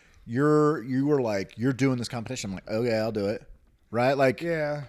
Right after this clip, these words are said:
Speaker 1: and then I did it. And then, then there were times where like, "Oh, fuck, what did I do?" Now I've gotta, now I've gotta walk the walk, right?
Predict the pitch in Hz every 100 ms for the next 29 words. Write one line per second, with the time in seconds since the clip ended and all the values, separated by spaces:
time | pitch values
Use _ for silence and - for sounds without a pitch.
0 | - _ - - 127 131 123 117 104 139
1 | 135 - 120 123 123 123 120 113 107 _
2 | _ _ _ - 135 139 127 - 123 117
3 | 101 - 110 - 120 98 101 90 87 85
4 | 95 - _ - _ _ _ _ _ _
5 | _ _ _ - 110 110 107 95 - _
6 | _ _ _ 120 135 131 113 92 - -
7 | 104 117 107 - 92 107 92 85 - 98
8 | 104 127